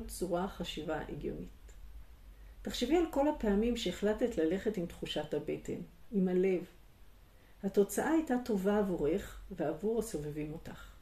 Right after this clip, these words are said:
יכול להיות שהחיים עכשיו לא דבש בגלל החלטות שעשינו בעבר. אך אפשר לשנות זאת.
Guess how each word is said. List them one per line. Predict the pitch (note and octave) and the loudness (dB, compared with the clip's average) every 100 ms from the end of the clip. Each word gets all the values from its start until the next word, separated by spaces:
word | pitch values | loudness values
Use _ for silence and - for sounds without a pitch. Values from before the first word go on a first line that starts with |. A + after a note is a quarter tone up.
| - - - - - - - - - - - - - - - | -18 -18 -18 -20 -20 -20 -18 -18 -18 -20 -20 -20 -20 -6 0
יכול | B3 E4 | 6 8
להיות | F4 F4+ | 8 6
שהחיים | - A#3+ - G#3+ A3+ | 6 4 8 6 6
עכשיו | - G3 E3+ | 4 2 4
לא | F3 | 4
דבש | F3 F3+ E3+ E3 - - D#3+ | 4 4 4 4 0 -8 -8
בגלל | E3 F3 - | 0 4 6
החלטות | G3 - F3 G#3+ G#3+ A3 | 4 2 2 6 6 4
שעשינו | D#3+ - E3+ F3 | -2 0 0 0
בעבר. | D3+ D3 D3+ D3+ - - - - - - - - - - - - | -2 -4 -4 -8 -8 -16 -20 -20 -20 -20 -20 -20 -20 -20 -20 -12
אך | F3+ - | -8 -6
אפשר | - A#3+ C#4 | -2 0 0
לשנות | C4+ - F3 G3+ G3+ | 0 0 2 2 0
זאת. | - - | -8 -10